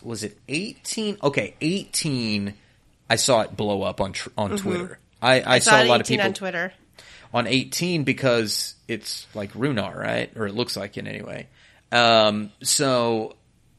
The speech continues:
Speaker 1: everybody was like, "Oh, he looks so good, looks so good. I love Runar," whatever. Um, and then that was kinda it. I, I,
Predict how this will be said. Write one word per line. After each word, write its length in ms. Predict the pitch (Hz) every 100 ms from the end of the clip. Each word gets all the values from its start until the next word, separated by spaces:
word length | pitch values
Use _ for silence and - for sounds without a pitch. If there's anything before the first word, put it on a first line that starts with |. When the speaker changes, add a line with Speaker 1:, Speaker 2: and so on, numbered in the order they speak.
| _
Speaker 1:
everybody 500 | 135 131 120 113 101
was 180 | 107 -
like, 160 | 104 -
"Oh, 140 | 139
he 80 | 139
looks 180 | 143 -
so 160 | 135
good, 360 | 127 143 135 127
looks 160 | 127
so 120 | - 131
good. 320 | 131 127 123
I 60 |
love 160 | 123 120
Runar," 420 | 120 117 113 110
whatever. 400 | 113 110 107 110 - - - - _
Um, 520 | 117 113 113 104 98 - _ _ _ _ _
and 200 | 131 135
then 300 | 143 143 139
that 200 | - 131
was 180 | - - - _
kinda 520 | - - 127 208 165 - -
it. 340 | 127 170 95
I, 360 | 101 135 170 -
I, 200 | 131 123